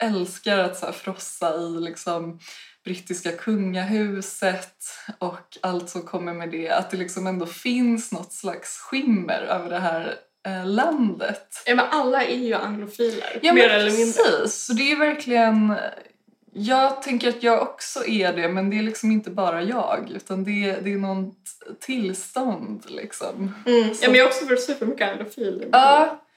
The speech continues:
Speaker 1: Ehm, nej, men precis. Och, ehm, ska se vad jag,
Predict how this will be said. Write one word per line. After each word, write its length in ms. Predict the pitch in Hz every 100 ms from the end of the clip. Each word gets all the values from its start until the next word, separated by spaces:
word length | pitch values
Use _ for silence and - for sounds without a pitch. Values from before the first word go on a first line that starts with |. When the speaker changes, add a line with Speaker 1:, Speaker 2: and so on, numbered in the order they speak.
| - - - - -
Speaker 1:
Ehm, 1040 | 214 220 208 208 208 208 208 202 202 - - _ -
nej, 180 | 247
men 180 | 269 269
precis. 800 | 262 262 - 254 208 - - -
Och, 580 | - 226 - - _ -
ehm, 520 | 220 214 214 208 214 214 - - -
ska 240 | - -
se 160 | 220 -
vad 140 | 226 214
jag, 160 | 233